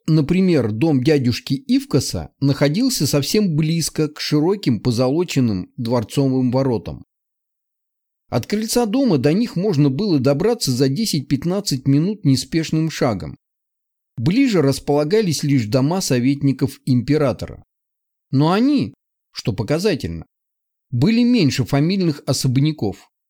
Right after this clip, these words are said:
Жилье, которое не являлось собственностью служащего, но было закреплено за ним на время службы империи. Иногда пожизненной службы. А вот Ивкас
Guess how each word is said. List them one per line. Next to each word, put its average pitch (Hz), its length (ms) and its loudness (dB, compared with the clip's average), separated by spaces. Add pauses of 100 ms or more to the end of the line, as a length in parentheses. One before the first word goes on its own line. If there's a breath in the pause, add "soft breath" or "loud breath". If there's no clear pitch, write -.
(580)
Жилье, 220 460 2
которое 165 500 2
не 160 220 2
являлось 170 640 0
собственностью 139 840 0
служащего, 147 880 -4 (460)
но 147 140 4
было 160 300 2
закреплено 151 680 0
за 147 180 2
ним 170 260 2
на 131 140 2
время 147 320 2
службы 123 520 0
империи. 120 480 -2 (840)
Иногда 139 640 0 (120)
пожизненной 117 640 -2
службы. 107 480 -4 (1700)
А 131 120 2
вот 185 320 0
Ивкас 254 520 0